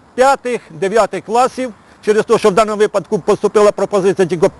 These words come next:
пе-, е, що долучити, е, п'ятих, дев'ятих, е, тобто десятий, одинадцятий клас поки під питанням,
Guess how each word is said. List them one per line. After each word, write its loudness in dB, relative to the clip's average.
пе-, 2
е, -2
що -4
долучити, 2
е, 4
п'ятих, 2
дев'ятих, -2
е, -4
тобто 4
десятий, 2
одинадцятий -2
клас 0
поки -4
під -6
питанням, -2